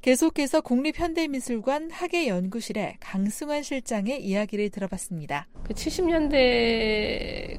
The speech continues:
Speaker 2: 그 정부 주도로 민족 기록화 사업이라는 게 있었고요.
Speaker 1: 음.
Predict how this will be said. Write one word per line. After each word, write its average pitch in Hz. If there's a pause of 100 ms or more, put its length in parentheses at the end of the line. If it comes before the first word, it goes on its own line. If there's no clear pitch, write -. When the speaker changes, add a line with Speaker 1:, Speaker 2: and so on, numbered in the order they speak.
Speaker 2:
그 202
정부 233
주도로 185 (440)
민족 226
기록화 196
사업이라는 190
게 156
있었고요. 208
Speaker 1:
음. 202